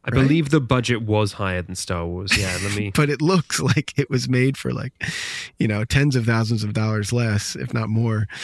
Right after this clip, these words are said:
Speaker 2: Uh, it's, it, it, it's a very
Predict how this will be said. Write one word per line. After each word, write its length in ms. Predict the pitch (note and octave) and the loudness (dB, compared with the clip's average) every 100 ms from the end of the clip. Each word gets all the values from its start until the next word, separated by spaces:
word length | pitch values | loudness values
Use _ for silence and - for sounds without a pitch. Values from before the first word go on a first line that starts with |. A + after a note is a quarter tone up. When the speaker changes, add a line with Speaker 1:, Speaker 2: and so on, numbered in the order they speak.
| - - - _ _ | -12 -14 -20 _ _
Speaker 2:
Uh, 480 | A2+ A2 G#2 G2+ G#2 G#2+ - _ _ _ _ _ _ - _ | -2 0 0 0 0 -2 -6 _ _ _ _ _ _ -20 _
it's, 540 | B2+ - - - - - - | -2 0 -4 -4 -6 -8 -8
it, 120 | C3 - | -8 -6
it, 140 | A#2+ - | -10 -8
it's 240 | C3+ - B2+ | -8 -4 -2
a 60 | |
very 580 | A2+ A2+ B2 C#3+ C#3 | 0 2 2 0 -2